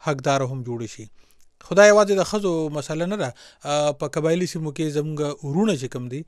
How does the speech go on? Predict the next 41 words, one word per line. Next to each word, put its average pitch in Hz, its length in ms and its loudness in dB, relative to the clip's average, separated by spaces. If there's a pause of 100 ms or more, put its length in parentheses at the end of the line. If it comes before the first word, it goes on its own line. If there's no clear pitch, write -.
(380)
آه، 131 200 -8 (100)
سړي 180 280 0
چې - 40 -8
کوم 127 240 -12
دي، 127 180 -10
یا 123 140 -12
چا - 140 -8
عمرونه 147 420 -8
د 135 40 -6
اتلس 135 420 -8
کالو 143 280 -4
نه 127 100 -8
زیات 139 400 0
دي، 113 120 -20 (520)
هغې 170 180 2
هم 302 220 -4
دي 214 80 0
وګوري، 151 440 -2
آیا 160 140 0
خپل 165 240 -8
شناختي 151 420 -6
کارډونه 151 320 -6 (100)
جوړ 120 200 -10
کړي 208 220 -6
دي. 165 100 -12 (760)
او 143 280 -2
د 143 120 -6
دغه 170 220 -2
شناختي 143 380 -12
کارډونو 151 360 -6
په 143 120 -10
نتیجه 131 320 -10
کې 160 220 -14
هغې 139 220 -8
ردي 143 260 -8
اهل 180 320 -4
دی 170 140 -8 (420)
چې، 165 100 -6 (640)
آه، 147 200 -6
د 143 120 -10
خپلې 180 400 -4